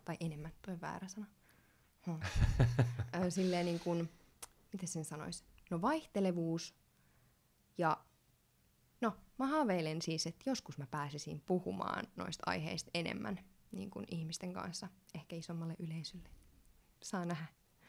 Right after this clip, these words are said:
Speaker 1: Se on niin kuin ison, iso haave.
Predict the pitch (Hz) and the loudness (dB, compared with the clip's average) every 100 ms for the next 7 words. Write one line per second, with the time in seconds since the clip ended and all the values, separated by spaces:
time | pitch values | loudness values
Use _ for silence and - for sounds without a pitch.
0 | - - - - - 226 180 - - 170 | -12 -12 -10 -2 4 6 4 0 0 0
1 | 120 - - - - - - - - 185 | 0 -2 -12 -20 -20 -20 -18 -14 0 2
2 | 160 135 - 240 | 2 0 4 4